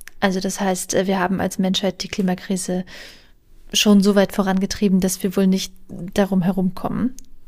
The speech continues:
trotz, äh, dieser Risiken. Und von daher kann man den Unmut vieler Leute, die sich da um die Natur sorgen, natürlich nachvollziehen. Also es ist nicht so, äh, dass es da überhaupt keine Risiken gibt bei C C S.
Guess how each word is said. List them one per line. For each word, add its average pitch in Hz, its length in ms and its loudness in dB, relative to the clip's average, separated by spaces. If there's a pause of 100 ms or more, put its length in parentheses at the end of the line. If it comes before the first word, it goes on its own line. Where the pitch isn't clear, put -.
(120)
trotz, - 640 0 (160)
äh, 190 320 -2
dieser 196 260 2
Risiken. 202 400 0 (680)
Und - 160 -4
von 185 100 -2
daher 185 220 -2
kann 196 160 -2
man 190 120 0
den 185 200 -2 (180)
Unmut 247 400 6
vieler 202 240 2
Leute, 190 380 2
die 196 100 -6
sich - 220 -6
da 175 100 2
um 180 60 0
die 190 80 -2
Natur 190 320 -4
sorgen, 185 260 0
natürlich 185 540 -6
nachvollziehen. 180 720 -4
Also 180 160 -4
es 170 140 -6
ist - 160 -6
nicht - 160 -2
so, 175 220 -4 (640)
äh, 185 200 0
dass 185 200 -4
es - 80 -8
da 202 80 2
überhaupt 233 400 0
keine 190 340 2
Risiken 190 460 0
gibt - 400 -6
bei 175 80 -2
C - 240 -8
C - 160 -8
S. - 400 -2